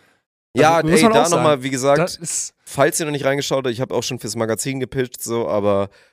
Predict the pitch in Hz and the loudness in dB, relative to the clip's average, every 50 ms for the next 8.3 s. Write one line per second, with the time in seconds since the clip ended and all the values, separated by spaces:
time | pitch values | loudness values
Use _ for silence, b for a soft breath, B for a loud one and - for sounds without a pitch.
0 | b b - 156 156 - 160 147 131 127 117 127 127 143 - 123 113 113 107 98 | b b -2 -2 -2 0 0 0 0 0 -2 -4 -8 -6 -6 -4 -4 -4 -2 0
1 | 113 123 135 143 143 123 117 113 110 104 110 104 104 - 113 139 139 - 131 127 | 0 0 0 -2 -4 -4 -4 -4 -4 -4 -6 -8 -4 -4 -4 -4 -4 -4 0 0
2 | 127 - - - 113 117 113 - - - - 113 107 - - - - - 113 131 | 0 0 0 0 0 0 0 -2 -10 -8 -4 -4 -2 -2 -4 -6 0 2 2 2
3 | 156 156 - 147 135 131 - 127 123 123 - 123 120 120 117 117 117 110 110 110 | 2 0 -2 -4 -4 -4 -6 -8 -10 -4 -2 0 0 0 0 -2 0 0 0 -2
4 | 113 B B B B B - 107 113 78 104 107 101 104 113 131 135 139 - 101 | -2 B B B B B -4 -2 -2 0 -2 -4 0 -2 -2 -2 -2 -4 -4 -4
5 | 117 113 - - 101 104 120 123 123 - 120 113 - - 101 113 104 - - 143 | -6 -6 -6 -8 -6 -4 -4 -4 -4 -6 -6 -6 -6 -8 -10 -10 -10 -6 -6 -6
6 | - - - 107 98 95 - - - 135 131 120 113 113 113 117 98 107 123 139 | -6 -4 -8 -8 -6 -6 -8 -8 -6 -6 -4 0 0 0 0 0 -2 -4 -6 -6
7 | 139 117 117 - 127 104 113 107 113 104 104 104 101 - - 143 147 139 139 131 | -6 -10 -8 -6 -6 -6 -6 -6 -6 -6 -6 -8 -8 -8 -6 -4 -4 0 0 0
8 | - - - 107 101 | -2 -2 -10 -12 -12